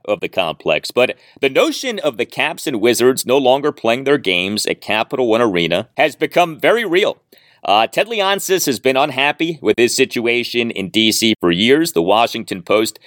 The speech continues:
in November reported that Ted wanted D C to contribute six hundred million dollars for a major renovation of Capital One Arena. The report also said that Monumental Sports and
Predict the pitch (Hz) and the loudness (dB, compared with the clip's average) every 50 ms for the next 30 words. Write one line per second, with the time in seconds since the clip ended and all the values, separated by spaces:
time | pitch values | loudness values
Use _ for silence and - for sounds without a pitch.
0 | - _ - 98 117 110 107 104 92 - 120 127 117 123 104 101 - - - 104 | -20 _ -6 -6 -2 0 0 0 2 0 0 0 -2 -6 -6 -6 -2 2 4 4
1 | 101 101 107 101 - - _ _ _ 80 110 117 - _ _ - 139 143 170 160 | 4 4 4 2 0 -2 _ _ _ -4 -4 -4 -4 _ _ -2 0 0 0 0
2 | 131 110 127 131 127 110 120 113 90 - 113 117 120 110 - 117 117 110 - - | -2 -2 -2 -2 -2 -4 -8 -12 -4 -2 0 0 0 0 0 0 0 0 -2 -4
3 | 117 98 - - 123 123 123 117 123 123 - - - - - - - - 202 226 | -6 -4 0 0 0 2 2 2 2 2 0 -2 -6 -4 -2 -2 0 0 0 0
4 | - - - - - - - _ _ - 160 180 190 170 160 180 180 175 180 175 | -2 -4 -8 -8 -8 -10 -14 _ _ 0 0 0 0 -2 -4 -4 -2 -2 -4 -6
5 | 170 _ _ - 113 120 147 160 170 170 160 165 165 165 165 - - 107 135 143 | -6 _ _ -8 -2 0 2 2 2 2 2 0 0 0 -2 -4 -4 -4 -2 -2
6 | 151 156 143 117 85 71 - - - - - 98 101 101 98 92 - - - _ | 0 -2 -4 -6 -10 -12 -14 -18 -14 -6 -2 0 0 2 2 0 -4 -6 -12 _
7 | _ _ _ - 104 123 139 156 139 120 139 143 139 135 107 131 139 143 135 127 | _ _ _ -6 -2 -2 -2 -2 -2 0 0 2 2 2 2 0 -2 0 0 0
8 | 131 143 147 139 - 113 95 87 80 - _ _ - - 101 87 - - 110 113 | 0 0 0 -2 -2 -2 -2 -4 -6 -8 _ _ -2 0 0 0 -2 -2 -2 0
9 | 113 110 - 95 98 92 98 101 95 92 90 92 95 92 104 107 98 113 117 117 | 0 -2 -2 -2 -2 0 0 0 0 0 0 0 0 2 0 0 2 2 0 0
10 | 110 - 156 170 156 147 180 226 - - 156 127 - - 117 117 110 - - _ | 2 2 2 4 4 4 2 2 0 -2 -6 -4 0 0 2 2 0 -2 -8 _
11 | _ _ - 113 120 - - 110 120 127 139 139 131 123 127 120 117 - - 113 | _ _ -4 -2 -2 -2 -2 0 0 0 0 0 -4 -6 -6 -6 -6 -4 -2 2
12 | 120 127 120 - 107 107 98 | 2 2 2 0 -2 -2 -2